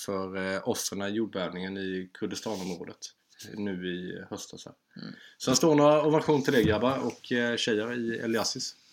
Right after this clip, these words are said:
Speaker 2: Mm, det är helt klart. Och för de som eventuellt inte vet vilka det är, är det liksom från Ka-, i Kalmar är det Eliassi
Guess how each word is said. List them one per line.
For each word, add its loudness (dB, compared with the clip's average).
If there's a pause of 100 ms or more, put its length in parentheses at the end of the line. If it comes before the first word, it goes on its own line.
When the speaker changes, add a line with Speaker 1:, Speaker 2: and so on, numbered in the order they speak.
(220)
Speaker 2:
Mm, 0
det 6
är 12
helt 10
klart. 8
Och 2
för 10
de 6
som 4
eventuellt 10
inte 4
vet 6
vilka 0
det 0
är, 10
är 6
det 2
liksom -2 (120)
från -2
Ka-, 4
i 4
Kalmar 8
är 6
det 2
Eliassi 2